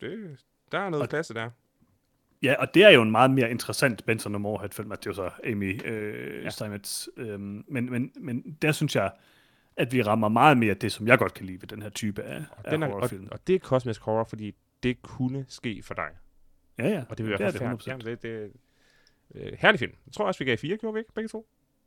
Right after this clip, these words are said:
Speaker 2: Jo, jo. Altså, det var helt klart en af de bedste film sidste år,
Speaker 1: Ja.
Speaker 2: synes jeg. Øhm, og jeg glæder mig sindssygt meget til at se, hvad Amy Seimetz laver,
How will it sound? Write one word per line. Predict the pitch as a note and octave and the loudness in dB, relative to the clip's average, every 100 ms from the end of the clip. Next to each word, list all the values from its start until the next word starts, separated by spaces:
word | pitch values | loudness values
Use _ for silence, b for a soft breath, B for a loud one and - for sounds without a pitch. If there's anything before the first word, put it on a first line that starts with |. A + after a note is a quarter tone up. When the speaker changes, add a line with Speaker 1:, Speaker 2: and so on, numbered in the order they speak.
| _ - | _ 4
Speaker 2:
Jo, | C3 | 10
jo. | F#3 B2 C3+ | 12 12 8
Altså, | A2+ A2 | -2 -2
det | A2+ | 0
var | B2 | 2
helt | A#2+ | 4
klart | A2 G2+ | 2 -2
en | |
af | F#2+ | -4
de | |
bedste | G2 F#2 | -6 -8
film | - G2+ | -8 -12
sidste | - - | -12 -12
år, | - | -8
Speaker 1:
Ja. | A#2 | -8
Speaker 2:
synes | B2 - - | -8 -14 -10
jeg. | A#2+ | -4
Øhm, | A2 G#2 G2+ G2+ | -2 -2 -4 -6
og | - A2+ | -2 2
jeg | G2 | 2
glæder | A2+ G#2+ | 0 -2
mig | F#2+ | 4
sindssygt | E3 E3+ G#2 | 6 8 4
meget | F2+ - | -2 -4
til | |
at | G2+ | -6
se, | G#2+ | -6
hvad | G2 G2 | -4 -6
Amy | A2 G#2 G2+ F#2+ | -4 -4 -4 -4
Seimetz | - G2+ G2 - | -4 -4 -4 -6
laver, | G#2+ F#2+ G2 G2+ | -8 -8 -6 -6